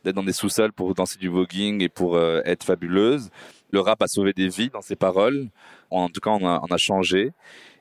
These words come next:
Et je me disais, c'est marrant parce que toi, tu es vraiment l'exemple, euh, parfait de la personne qui est, euh, arabe, queer, euh, chanteuse, rappeuse. Euh, tu transcendes tous les imaginaires en même temps. Du coup, je voulais savoir qu'est-ce que ça, qu'est-ce que ça te faisait, qu'est-ce que,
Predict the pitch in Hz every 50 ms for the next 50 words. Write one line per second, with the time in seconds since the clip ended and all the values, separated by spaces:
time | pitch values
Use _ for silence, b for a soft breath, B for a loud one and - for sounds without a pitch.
0 | B - - 98 95 90 90 92 95 92 90 95 117 131 131 - - 101 92 92
1 | 101 127 139 - - - 92 - - 117 117 - - 92 85 87 92 104 107 104
2 | 95 95 90 87 87 101 110 117 - - 95 90 87 85 82 - 101 87 - -
3 | - - 135 135 - - 92 92 90 87 87 87 87 80 87 90 - - 107 -
4 | - - 117 117 117 - - - - 87 95 104 107 95 85 - - - - 98
5 | 95 95 98 107 113 104 92 - - - - 98 101 107 113 113 98 92 90 85
6 | 85 B B B B B B B 98 - - 104 101 - 110 104 92 90 95 95
7 | - - 98 104 117 139 147 104 87 - B B B B B B B - - 73
8 | 78 76 - 92 - 107 92 120 120 - 131 123 117 107 110 110 104 104 107 113
9 | 110 107 98 95 95 87 - 80 82 - _ _ b b b b b b b 92
10 | 90 - - 117 110 101 95 - 92 98 110 - - - 101 - 104 - - 101
11 | 92 - - - - - - - - - 104 - - - 95 95 101 107 - 104
12 | 95 - - 101 98 95 92 90 87 87 85